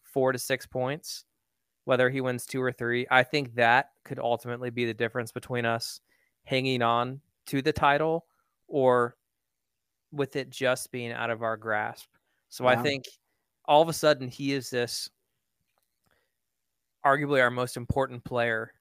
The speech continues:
Speaker 1: this season now, because if he, if he isn't scoring, I think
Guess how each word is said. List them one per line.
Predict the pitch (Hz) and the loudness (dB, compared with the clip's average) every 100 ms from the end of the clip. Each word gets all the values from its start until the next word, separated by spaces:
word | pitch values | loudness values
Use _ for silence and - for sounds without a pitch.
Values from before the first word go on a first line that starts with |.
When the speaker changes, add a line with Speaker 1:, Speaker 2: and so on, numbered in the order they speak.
| _ _ | _ _
Speaker 1:
this | 135 123 | -10 -10
season | - 120 120 107 | -8 -8 -8 -10
now, | 104 104 113 _ _ _ _ _ | -10 -10 -14 _ _ _ _ _
because | 135 147 135 | 0 2 2
if | 135 | 0
he, | - 165 147 - | -4 -10 -8 -6
if | 139 | -4
he | 160 156 | -4 -2
isn't | 151 147 135 | -4 -4 -10
scoring, | - 127 127 135 139 | -2 0 2 0 -2
I | 120 | -6
think | - 123 | -4 -8